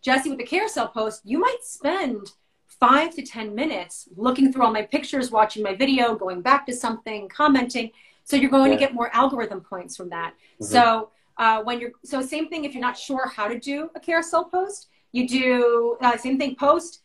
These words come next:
Speaker 1: you picture, and then
Speaker 2: Yeah.
Speaker 1: you're going to see these two little boxes overlap. You press that, the overlapped boxes, to then open yourself up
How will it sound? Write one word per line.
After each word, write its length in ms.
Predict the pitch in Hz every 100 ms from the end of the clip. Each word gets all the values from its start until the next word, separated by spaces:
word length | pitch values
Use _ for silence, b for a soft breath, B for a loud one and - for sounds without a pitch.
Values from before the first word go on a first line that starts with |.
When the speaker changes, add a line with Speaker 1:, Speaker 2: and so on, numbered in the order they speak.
| _ _ -
Speaker 1:
you 120 | 233
picture, 340 | 285 311 - 339
and 60 |
then 80 | 262
Speaker 2:
Yeah. 60 | 262
Speaker 1:
you're 40 | 269
going 100 | 262
to 40 |
see 80 | 262
these 160 | 262 262
two 260 | - 330 330
little 460 | 311 294 277 269
boxes 500 | 240 254 254 - 247
overlap. 500 | 247 226 214 214 190 - -
You 120 | 226
press 320 | - 247 247 _
that, 360 | 247 262 240 -
the 100 | 220
overlapped 500 | 226 226 220 208 -
boxes, 500 | 240 240 240 311 311 - b b _
to 100 | -
then 220 | 240 233 247
open 220 | 240 240
yourself 400 | 220 - 208 196 285
up 260 | 294 285